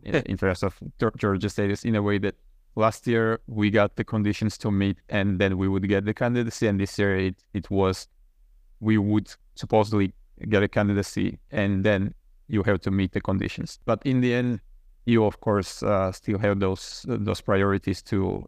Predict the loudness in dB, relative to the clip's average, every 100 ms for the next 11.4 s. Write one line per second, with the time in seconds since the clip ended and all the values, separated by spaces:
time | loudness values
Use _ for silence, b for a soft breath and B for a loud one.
0 | _ -4 0 0 0 0 0 -2 -4 -6
1 | -4 -4 -4 -4 -2 -2 -2 -2 -2 -4
2 | -2 0 2 -2 0 -4 -4 _ -20 -20
3 | _ -4 -2 0 2 2 0 -4 -10 -8
4 | -6 -4 -6 -10 -14 -20 _ 0 2 2
5 | 0 0 2 2 0 0 0 0 -2 _
6 | -20 -20 _ -20 -2 2 2 0 -2 -2
7 | 0 0 -2 -2 -2 -2 -4 -6 -4 -2
8 | -2 -2 -2 -2 0 0 0 -2 -4 0
9 | -2 -4 -16 -8 -4 -2 -2 -4 -4 -2
10 | -4 -2 -2 -2 -4 -4 -4 -6 -18 -20
11 | _ -14 -12 -10